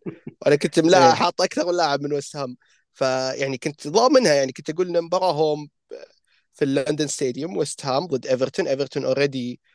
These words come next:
Speaker 2: كان ما فاز، أو يعني يمكن ما فاز إلا مباراة واحدة من، من
Speaker 1: مهم.
Speaker 2: سبع جولات، ف-، لكن فاجأنا، فشفت إن هذا التغير، وأنت يعني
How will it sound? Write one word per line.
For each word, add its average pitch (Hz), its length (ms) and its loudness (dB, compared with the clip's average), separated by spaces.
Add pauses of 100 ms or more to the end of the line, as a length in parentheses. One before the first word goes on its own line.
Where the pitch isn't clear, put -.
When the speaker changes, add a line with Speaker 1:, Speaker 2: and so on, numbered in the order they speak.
(180)
Speaker 2:
كان 127 220 -2
ما 135 120 2
فاز، 131 340 2
أو 113 140 -6
يعني 113 240 -6
يمكن 120 220 -6
ما 123 100 2
فاز 131 200 0
إلا 127 100 4
مباراة 135 260 4
واحدة - 380 0 (440)
من، 131 200 -4 (100)
من 131 140 0
Speaker 1:
مهم. 117 100 -4
Speaker 2:
سبع 147 260 2
جولات، 135 440 2
ف-، 143 720 -2 (320)
لكن 156 260 0
فاجأنا، 170 500 -2
فشفت - 560 -8
إن 156 200 -6
هذا 175 360 2
التغير، 180 560 -2
وأنت 175 240 -10
يعني 160 240 -6